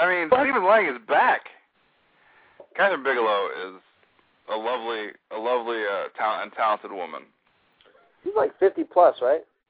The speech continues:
Speaker 1: She is.
Speaker 2: Fifty.
Speaker 1: I think she might be actually. She actually might be sixty. She is.
Speaker 2: Boner ain't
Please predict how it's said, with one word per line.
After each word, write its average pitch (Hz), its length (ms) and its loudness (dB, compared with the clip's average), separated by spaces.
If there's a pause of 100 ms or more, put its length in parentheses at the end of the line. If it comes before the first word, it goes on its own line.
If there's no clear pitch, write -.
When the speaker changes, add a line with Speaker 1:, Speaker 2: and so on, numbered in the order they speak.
Speaker 1:
She 170 80 -12
is. 117 220 -6
Speaker 2:
Fifty. - 260 -12
Speaker 1:
I 156 140 0
think 131 160 -4
she 123 60 -12
might 107 200 -4
be 92 100 -8
actually. 98 360 -10 (160)
She 117 80 -6
actually 120 260 -4
might 95 160 -8
be - 80 -20 (100)
sixty. - 260 -12 (2250)
She 147 60 -12
is. 101 260 -10
Speaker 2:
Boner 113 300 2
ain't 98 160 -8